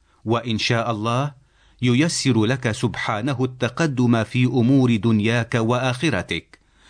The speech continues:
وسيكون عمل الغد أيسر عليك من سابقه، فواظب على هذا العمل فترة، والمأمول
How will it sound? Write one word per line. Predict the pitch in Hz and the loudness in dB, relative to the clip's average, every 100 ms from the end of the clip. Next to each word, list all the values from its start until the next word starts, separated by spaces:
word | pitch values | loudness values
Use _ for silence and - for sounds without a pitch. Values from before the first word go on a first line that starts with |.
| - - | -20 -8
وسيكون | 87 92 - 110 101 135 127 117 | -4 -2 0 -2 0 2 4 4
عمل | 90 123 131 120 | 2 2 2 2
الغد | 110 107 143 147 - _ _ _ | 2 0 -2 -6 -14 _ _ _
أيسر | 120 160 131 117 104 | -2 -2 -2 -2 0
عليك | 90 98 120 120 | -2 0 -2 -2
من | 113 113 | 0 0
سابقه، | 107 135 120 156 - 82 - _ _ _ _ _ | 2 0 0 -2 -2 -6 -8 _ _ _ _ _
فواظب | - 135 160 170 104 90 | -4 -4 -2 -2 -2 -2
على | 82 110 107 | -2 0 -2
هذا | 90 135 151 139 | -2 -4 -2 -2
العمل | 127 113 135 135 147 | 0 0 -2 -2 -2
فترة، | 160 - 76 - _ _ _ _ _ - | -4 -6 -6 -6 _ _ _ _ _ -4
والمأمول | 110 123 95 98 98 110 117 127 151 | 0 2 0 -2 -2 0 2 0 -2